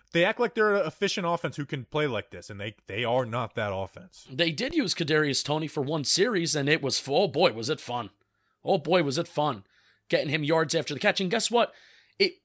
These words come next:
Speaker 2: they didn't even get Kadarius Toney yards after the catch. He willed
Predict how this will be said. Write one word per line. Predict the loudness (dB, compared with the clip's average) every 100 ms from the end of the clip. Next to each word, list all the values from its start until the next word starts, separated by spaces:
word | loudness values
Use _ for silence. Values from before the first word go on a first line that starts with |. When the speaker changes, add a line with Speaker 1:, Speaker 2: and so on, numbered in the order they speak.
| -14
Speaker 2:
they | -6 0 0
didn't | 2 0
even | 0 -2 -4 0
get | 2 2
Kadarius | -4 -2 -2 -2 -4
Toney | -4 -6 -4
yards | -6 -6
after | -6 -6
the | -8
catch. | -6 -6 -4
He | -2 -2
willed | -4 -4 0 2 2 0 -4